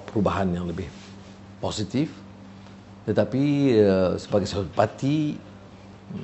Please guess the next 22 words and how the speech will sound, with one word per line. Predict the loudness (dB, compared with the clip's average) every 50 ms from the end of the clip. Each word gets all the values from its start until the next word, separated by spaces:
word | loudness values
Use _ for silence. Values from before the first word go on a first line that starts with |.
| -10 -10 -10 -8 -4
gerakan | 2 4 4 4 2 2 0 2 2 2 2 0 -2 -6 -10 -12 -12 -6 -2
rakyat, | 0 0 2 2 2 2 2 2 0 -2 -8 -16 -20 -20 -12 -8
mm, | -4 -2 -2 -2 -2 -2 -4 -6 -8 -6 -4 -2
mesti | -2 2 8 10 10
ada | 10 10
semangat | 6 0 0 2 2 2 0 -2 -2
merangkul | 0 0 2 2 2 0 0 2 2 4 4 4
semua | 2 0 2 2 2 2 0
kekuatan. | -6 -10 -6 -4 -4 -4 -4 -6 -8 -8 -8 -10 -12 -18 -20 -20 -20 -20 -20 -20 -20 -18 -16 -14
Ya. | -14 -14 -14 -16 -18 -20 -20 -14 -6 -2
Ini | 0 2 2 2
tidak | 2 0 0 0 0
pernah | 2 2 4 2 2
kita | 0 -2 -2 0 2
berganjak | 2 4 4 4 4 4 4 2 0 -2 -4
daripada | -6 -4 -6 -8 -8
prinsip | -8 -8 -8 -6 -8 -8 -8 -8
ini. | -8 -8 -8 -10 -14 -18 -20 -20 -20 -20 -20 -20 -20 -12 -8 -4
Untuk | 0 0 2 2
reformasi | 2 0 0 0 2 2 2 2 0 0 0 0 0 0 0
itu | 0 0 2
dapat, | 2 0 0 -2 -2 -4